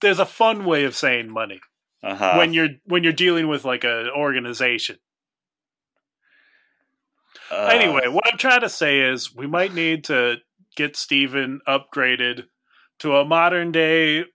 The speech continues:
Speaker 1: uh, like, M one Mac or something.
Speaker 2: I'm not
Speaker 1: You know?
Speaker 2: gonna help Steven pay for an M one. <laughs>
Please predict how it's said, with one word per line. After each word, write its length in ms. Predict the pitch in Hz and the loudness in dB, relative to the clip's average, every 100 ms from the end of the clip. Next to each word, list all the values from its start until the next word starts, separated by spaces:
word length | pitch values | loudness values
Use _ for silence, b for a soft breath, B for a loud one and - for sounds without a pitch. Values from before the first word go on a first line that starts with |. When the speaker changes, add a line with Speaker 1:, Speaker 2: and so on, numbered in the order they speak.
| - | -2
Speaker 1:
uh, 520 | 160 151 156 151 139 | 2 4 4 2 0
like, 260 | 151 156 147 | -4 -4 -2
M 220 | 165 170 175 | 0 0 0
one 540 | 170 170 160 123 98 - | 0 2 0 -4 -12 -8
Mac 380 | 127 123 110 127 | 0 0 0 -4
or 80 | 113 | -8
something. 440 | - 110 - 90 _ _ 190 | -6 -8 -8 -16 _ _ -6
Speaker 2:
I'm 120 | 214 | 0
not 160 | 226 | 2
Speaker 1:
You 40 | 151 | 2
know? 100 | 185 | 0
Speaker 2:
gonna 140 | - | -2
help 180 | 104 95 | -2 -2
Steven 380 | - 104 90 85 | -2 -2 -2 -4
pay 200 | 95 92 | -4 -4
for 160 | - 90 | -2 -2
an 80 | |
M 220 | 90 87 95 | -2 -6 -6
one. 340 | - - 180 | -10 -8 -8
<laughs> 40 | - | -10